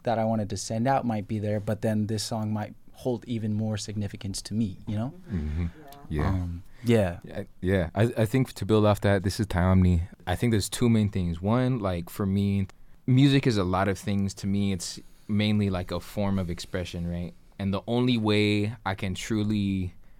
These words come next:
Speaker 2: do that is if my, I speak my full truth as vividly as I possibly can. Um, and I think also, like, to all my perfectionists out there, the only
Speaker 1: <laughs>
Speaker 2: time that song will ever fulfill and you'll be like,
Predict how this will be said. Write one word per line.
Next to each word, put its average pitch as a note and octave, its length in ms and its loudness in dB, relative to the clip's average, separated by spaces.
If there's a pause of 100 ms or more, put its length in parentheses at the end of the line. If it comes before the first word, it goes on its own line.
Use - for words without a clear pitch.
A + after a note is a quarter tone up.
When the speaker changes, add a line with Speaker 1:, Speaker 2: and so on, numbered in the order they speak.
(440)
Speaker 2:
do G#2 200 0
that D3+ 340 2 (160)
is G2+ 160 0
if G2+ 360 -4
my, G2 300 -2
I F#2 120 -4
speak - 360 -4
my F#2+ 140 0
full G2 260 -2
truth F#2 480 -4
as F#2 120 -4
vividly F2+ 500 0
as F2+ 140 -4
I E2 60 -4
possibly E2+ 460 -4
can. F#2+ 380 -6 (640)
Um, F2 360 0
and G2 140 0
I G2 60 0
think G2 380 -4 (180)
also, F#2+ 320 0
like, F#2 240 0
to F#2+ 100 -2
all G2 80 2
my F#2+ 120 2
perfectionists G2 720 4
out G2 240 -2
there, G#2 380 -2 (600)
the G#2+ 180 0
only B2 320 0
Speaker 1:
<laughs> A2 180 -2
Speaker 2:
time B2 280 2
that A2 180 2
song A2+ 420 2
will F#2+ 220 -4
ever A2 440 2
fulfill G2+ 680 -2
and G2 260 -2
you'll G#2 200 -2
be G2+ 140 -4
like, E2+ 260 -6